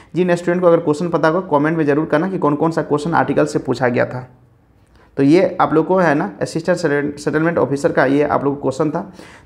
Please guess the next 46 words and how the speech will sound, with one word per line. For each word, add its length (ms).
तो 100
आर्टिकल 420
से 140
भी 80
दो 100
क्वेश्चन, 260
हमेशा 280
मैं 140
आप 140
लोगों 180
को 60
बोला 180
था 280
कि 60
आर्टिकल 380
से 120
हमेशा 240
दो 140
क्वेश्चन 300
पूछेगा, 400
दो 160
से 120
तीन 180
क्वेश्चन। 280
देखिए, 200
हमेशा 320
दो 160
से 120
तीन 180
क्वेश्चन 260
हर 140
एक, 240
या 100
सिम-, 300
आप 280
लोग 180
एसएससी 400
में 160
देखो 300
या 140
आप 220
लोग 140
को 220
एएसओ 320
में 140
देखो, 400